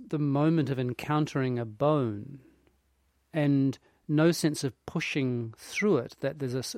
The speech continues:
there's this, this particular action of, it doesn't even matter, the sort of sense of almost as if you're, maybe you'd be able to describe it better than I can, but, but when you encounter the resistance, you are just kind of going with the resistance as opposed to pushing against it, and that comes through extraordinary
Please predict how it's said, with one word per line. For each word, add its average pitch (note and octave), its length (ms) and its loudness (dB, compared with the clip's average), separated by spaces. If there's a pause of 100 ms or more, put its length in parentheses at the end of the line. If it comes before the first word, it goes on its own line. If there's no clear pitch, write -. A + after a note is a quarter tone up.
there's B2+ 180 -4
this, - 220 -6 (120)
this D3 180 -8 (140)
particular C#3+ 540 -4 (100)
action E3 480 -2
of, A#2+ 220 -6 (680)
it - 80 -20
doesn't - 220 -4
even D3 180 2
matter, D#3 240 6
the C3 80 2
sort D#3 200 -2
of D3+ 60 2
sense D3 300 -2
of C3+ 100 -6
almost F#3 320 0
as C3+ 100 -2
if C#3 140 -4
you're, B2 640 0
maybe C3+ 200 -8
you'd B2+ 160 -6
be C3 100 -4
able B2 100 -6
to B2 80 -8
describe B2+ 320 -4
it C3 80 -8
better C3 140 -4
than B2 160 -4
I C3+ 140 0
can, B2 260 -4
but, B2+ 140 -6 (600)
but D3 220 -6 (840)
when E3 140 2
you D#3+ 120 4
encounter F3 520 4
the C#3 140 2
resistance, C3 840 0
you C#3+ 220 -2
are C3 180 -2
just - 400 -8
kind E3+ 220 4
of B2 180 -2
going C3 580 4
with E3 360 0
the C#3 140 2
resistance A#2+ 640 -4
as A#2 120 -8
opposed A#2+ 400 -8
to A#2 60 -10
pushing - 440 -6
against B2+ 480 -6
it, A#2+ 120 -10
and C3+ 140 -2
that - 180 -6
comes B2+ 360 -2
through A#2+ 360 -6
extraordinary B2+ 920 -2